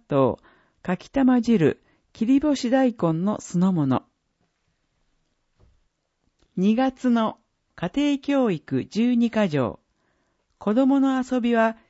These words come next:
自然の中で。外の空気で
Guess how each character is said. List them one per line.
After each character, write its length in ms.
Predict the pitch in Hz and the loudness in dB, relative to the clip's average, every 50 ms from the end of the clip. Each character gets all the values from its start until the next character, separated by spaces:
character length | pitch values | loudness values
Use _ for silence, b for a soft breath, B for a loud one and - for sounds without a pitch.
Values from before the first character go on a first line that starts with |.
| b | b
自 220 | _ - - 208 190 | _ -4 -2 0 2
然 260 | 226 247 254 247 247 | 2 0 0 0 -2
の 140 | 247 247 233 | -2 -2 -2
中 260 | 233 233 - 175 165 | -2 -4 -4 -6 -4
で。 220 | 135 135 - - _ _ _ _ _ _ _ _ _ _ _ _ _ _ _ _ _ _ _ _ | -4 -4 -6 -6 _ _ _ _ _ _ _ _ _ _ _ _ _ _ _ _ _ _ _ _
外 320 | _ - 320 311 - 277 | _ -8 -6 -2 0 0
の 140 | 233 202 185 | 0 0 -2
空 260 | - - 269 262 247 | -4 -4 -2 -2 -2
気 160 | - - 175 143 | -4 -6 -6 -2
で 240 | 151 143 117 - | -2 -2 -2 -4